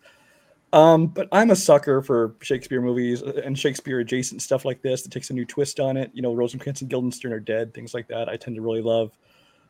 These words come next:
Um, I really enjoyed this one. It's, of, of course, you got, you know, Caitlin Dever, who's just on a hot streak, and she's brings her kind of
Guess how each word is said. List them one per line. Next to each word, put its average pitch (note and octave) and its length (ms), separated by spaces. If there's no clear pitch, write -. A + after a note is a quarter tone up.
Um, C#3+ 280
I C#3+ 60
really A#3+ 260
enjoyed D#3 360
this A#2 220
one. B2+ 300
It's, - 300
of, D3 160
of D3+ 100
course, A#3 280
you D#3+ 60
got, C3+ 280
you B2+ 100
know, A2 140
Caitlin D#3 300
Dever, B2 240
who's B2 160
just C3 160
on B2+ 80
a - 40
hot A#2 240
streak, B2+ 380
and A#2 180
she's C3+ 280
brings B2+ 240
her B2+ 200
kind B2 220
of A#2 160